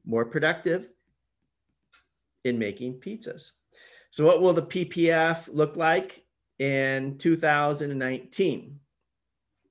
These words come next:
Well, we would have sixty million pizzas and six thousand pizza ovens. So we're right up here somewhere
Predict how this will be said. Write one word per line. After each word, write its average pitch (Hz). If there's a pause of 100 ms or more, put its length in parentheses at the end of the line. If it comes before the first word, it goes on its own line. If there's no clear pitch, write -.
(680)
Well, 101
we 110
would 110
have 104
sixty 185
million 156
pizzas 143
and 113
six 185
thousand 143
pizza 160
ovens. 147 (3500)
So 120 (640)
we're 202
right 135
up 135
here 226
somewhere 110